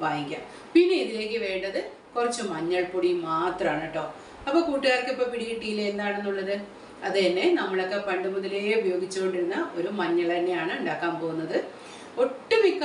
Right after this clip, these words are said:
ആളുകളും ഇത് ഉപയോഗിച്ചിട്ടുണ്ടാവുമെന്നാണ് എനിക്ക് തോന്നുന്നത്. കാരണം ഞങ്ങൾ, എൻ്റെ ചെറുപ്പത്തിലൊക്കെ ഞങ്ങളുടെ ആ, ഉം, എൻ്റെ പ്രായത്തിലുള്ള കുട്ടികളൊക്കെ മിക്കവാറും, അതായത് നമ്മൾ വലിയ കുട്ടികളായി കഴിഞ്ഞാൽ നമ്മളെ അമ്മമാർ ഇത്തരം എണ്ണകൾ, ഏഹ്, ഉണ്ടാക്കിയിട്ട്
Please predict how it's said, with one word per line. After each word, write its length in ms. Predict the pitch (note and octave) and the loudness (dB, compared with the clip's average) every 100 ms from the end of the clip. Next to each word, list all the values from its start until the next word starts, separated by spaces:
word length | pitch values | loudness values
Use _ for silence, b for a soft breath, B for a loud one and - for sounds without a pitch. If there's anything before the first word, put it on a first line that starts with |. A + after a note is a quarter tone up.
| B3+ | 0
ആളുകളും 360 | A3 A3 A3 D4 D4+ | 0 -2 -2 -2 -4
ഇത് 100 | G#3+ G#3 | -6 -2
ഉപയോഗിച്ചിട്ടുണ്ടാവുമെന്നാണ് 1080 | F#3+ F#3+ G3+ G#3 G3+ F#3 F#3 F#3+ F#3+ F#3 F#3 | -2 -2 -4 -6 -4 0 0 0 -2 0 2
എനിക്ക് 200 | F3 F#3 F#3 | 2 0 0
തോന്നുന്നത്. 340 | F3 E3+ E3+ D#3 B3 | 0 0 0 -2 -2
കാരണം 240 | F3 F#3+ G3 | -2 0 0
ഞങ്ങൾ, 220 | G3 G#3 A3+ A#3 B B G#3+ | 0 2 2 0 B B -4
എൻ്റെ 180 | A3 B3+ B3 | 2 2 2
ചെറുപ്പത്തിലൊക്കെ 580 | A3 G#3+ A3+ A3+ A3+ A#3 A3+ | 0 -2 0 0 0 -4 -4
ഞങ്ങളുടെ 320 | G#3 G#3+ G#3+ G#3 | -4 -2 0 0
ആ, 20 | G#3 - - G3+ | -2 -6 -10 -8
ഉം, 260 | G3+ G3 F#3+ - - - G#3+ | -6 -6 -8 -12 -18 -10 -2
എൻ്റെ 160 | G#3+ A#3 | 0 2
പ്രായത്തിലുള്ള 600 | A3+ G#3 G#3 A3+ A3 G#3 G#3+ | 2 2 0 -2 0 0 -2
കുട്ടികളൊക്കെ 680 | G3 G3+ G#3 G#3+ G#3+ - B3 - B B - | -4 -4 -2 -2 -4 -2 -2 -2 B B -6
മിക്കവാറും, 600 | B3 B3 A#3 A3+ F#3+ - F#3+ | -2 2 4 4 2 -2 -6
അതായത് 320 | F#3+ G3+ G3+ G#3+ | -2 -2 -2 -4
നമ്മൾ 160 | G3+ G3+ G#3 | -4 -2 -2
വലിയ 240 | F#3+ G3 G#3+ | -2 -2 -4
കുട്ടികളായി 400 | G#3 G3+ F#3+ F#3+ F#3+ | -4 -2 0 0 0
കഴിഞ്ഞാൽ 360 | F3+ F#3 F#3 F#3 F#3 | 0 0 0 0 0
നമ്മളെ 220 | F3 F#3 F3+ | -2 0 0
അമ്മമാർ 420 | F3 F3 F3+ F3 F3 F3 B B - G3+ | 0 -2 0 -2 -2 -4 B B -6 -6
ഇത്തരം 300 | G3+ G3 F#3+ | 2 2 4
എണ്ണകൾ, 320 | F3 F3+ F3+ F#3 G#3+ - F#3+ | 2 0 2 2 0 -4 -4
ഏഹ്, 160 | F3 E3+ | 0 2
ഉണ്ടാക്കിയിട്ട് 500 | F3+ F3+ F3+ F3+ | 2 2 2 -2